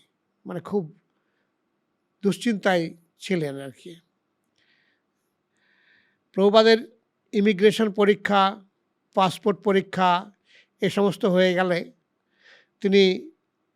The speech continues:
কেবল যাত্রীরা যেখানে বিমানে চাপার জন্য অপেক্ষা করছেন, সেইখানে চলে গেলেন।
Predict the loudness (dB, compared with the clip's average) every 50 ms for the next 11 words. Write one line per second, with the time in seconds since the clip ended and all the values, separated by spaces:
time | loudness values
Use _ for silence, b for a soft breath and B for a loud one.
0 | _ _ _ _ _ _ _ 2 4 6 6 8 6 6 4 4 4 2 2 2
1 | -2 _ -4 0 2 4 4 4 4 2 0 -4 -10 -16 -14 -12 -12 -6 -4 -2
2 | -2 0 -2 -2 -2 -2 -2 0 0 0 -2 -2 -4 -6 -6 -8 -8 -4 -2 -2
3 | -2 0 0 0 2 2 2 0 0 -2 -6 -6 -8 -6 -8 -10 -10 -6 -2 -2
4 | -2 -2 -2 -8 -12 _ _ _ _ b b b b b b b b b b b
5 | _ -16 -8 -2 -2 -2 0 0 -2 -2 -2 -2 -4 -4 -4 -4 -10 -14 -16 -16
6 | -20 -20